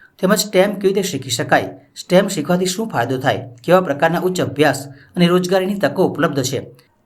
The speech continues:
તેમજ સ્ટેમ, રોબોટિક્સ, ડ્રોન, કોડિંગ, આર્ટિફિશિયલ ઇન્ટેલિજન્સ શીખવા માટે રાષ્ટ્રીય શિક્ષણ નીતિ જોગવાઈઓ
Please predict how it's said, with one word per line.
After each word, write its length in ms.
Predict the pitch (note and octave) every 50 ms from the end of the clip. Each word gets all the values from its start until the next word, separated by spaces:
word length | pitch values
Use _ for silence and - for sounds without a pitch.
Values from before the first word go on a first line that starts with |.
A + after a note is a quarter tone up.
| _ _
તેમજ 300 | - F#3 F#3 G3 A3+ G3
સ્ટેમ, 380 | - - - - D#3+ D#3+ D#3+ C#3+ A#2+ A#2 A2+ -
રોબોટિક્સ, 600 | - D#3 E3+ F3 F#3 G3 F#3 D#3 C3 - - - - - - _ -
ડ્રોન, 580 | C#3+ A#2+ D#3 D#3+ D#3+ D3+ B2+ A2+ A#2 A#2+ -
કોડિંગ, 460 | - - D3+ D#3 D#3 E3 C#3+ A#2+ - - - - - - _ -
આર્ટિફિશિયલ 600 | - D#3+ E3 E3 - C#3+ - G3 F3+ - G#3 E3+
ઇન્ટેલિજન્સ 600 | D3 C#3 D#3+ D3+ C#3 D#3 F3+ F#3 F3+ - - -
શીખવા 400 | - - - C#3+ C#3+ - D3+ C3+
માટે 400 | C#3 D3+ D#3 - D3 A2 - - - - - _ -
રાષ્ટ્રીય 300 | E3 F3 E3+ F3+ A3 A3
શિક્ષણ 340 | G#3+ - - F#3 - - F#3
નીતિ 220 | D#3+ D#3 D#3 F#3+
જોગવાઈઓ 600 | - C3+ C3+ C#3+ C#3 C3+ C3+ D#3 E3 E3 C#3 A#2+